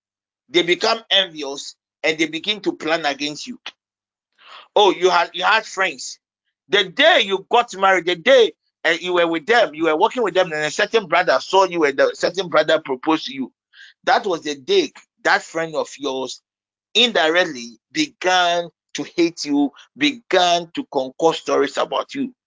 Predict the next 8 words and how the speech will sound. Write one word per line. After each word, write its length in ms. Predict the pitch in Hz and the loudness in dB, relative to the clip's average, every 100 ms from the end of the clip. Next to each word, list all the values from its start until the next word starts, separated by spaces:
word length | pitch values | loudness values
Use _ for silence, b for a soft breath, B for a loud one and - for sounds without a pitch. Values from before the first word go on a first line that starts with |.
| - B B | -20 B B
Some 300 | - 202 220 | -2 0 2
of 160 | 190 180 | 0 0
you 120 | 175 | 0
have 160 | 165 160 | 0 -2
lost 420 | 185 269 302 - | 0 2 2 2
relationships 1120 | 185 185 247 247 208 202 - 147 147 - - _ _ _ _ _ - | 0 4 2 2 -2 -2 -2 -6 -6 -12 -16 _ _ _ _ _ 0
all 280 | 233 269 269 | 2 2 0
because 680 | 175 - - 180 175 175 | -12 -12 -4 -2 0 -2